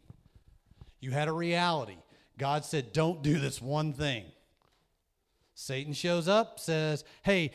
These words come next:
did God say you can't eat of any fruit in this garden? Any tree?" Eve gets defensive. We've talked about this story before. She says, "No." He said, "We can't eat from that one tree." Oh, God doesn't <laughs> want you to know everything he knows.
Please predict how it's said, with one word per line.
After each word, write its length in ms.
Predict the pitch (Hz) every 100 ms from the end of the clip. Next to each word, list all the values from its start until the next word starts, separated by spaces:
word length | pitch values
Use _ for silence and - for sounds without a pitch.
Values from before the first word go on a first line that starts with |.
| -
did 140 | 147
God 240 | - 160 175
say 120 | 190
you 160 | 170
can't 260 | 170 180 175
eat 200 | 160 165
of 60 | 156
any 160 | 165
fruit 320 | 156 170 165
in 60 | 160
this 160 | 156 151
garden? 440 | 147 156 156 147 - _ _ _ _ _ _ _ _ -
Any 180 | 151 156
tree?" 440 | - 160 160 147 - _ _ _ _ _ _ _ _ _ _
Eve 160 | 113 113
gets 180 | 143
defensive. 640 | - 175 185 185 180 190 - - - _ -
We've 100 | 101
talked 280 | 131 135 151
about 200 | 151 156
this 120 | 151
story 260 | - 175
before. 300 | 170 - 180
She 160 | 160 147
says, 240 | - 131
"No." 520 | 110 139 139 160 196 190 - - -
He 100 | -
said, 200 | 131 165
"We 80 | 160
can't 300 | 156 170 175
eat 240 | 165 160
from 180 | - 143
that 180 | 135 110
one 360 | 107 117 123 117
tree." 380 | - 98 92 - _ _ _ _ _ _ _
Oh, 520 | 120 131 143 143 127 110
God 300 | 120 127 131
doesn't 460 | 135 127 120 104
<laughs> 0 |
want 280 | 139 127 -
you 100 | 127
to 100 | 110
know 220 | 120 127
everything 460 | 120 113 110 123 104
he 200 | 110 113
knows. 560 | 104 107 85 95 -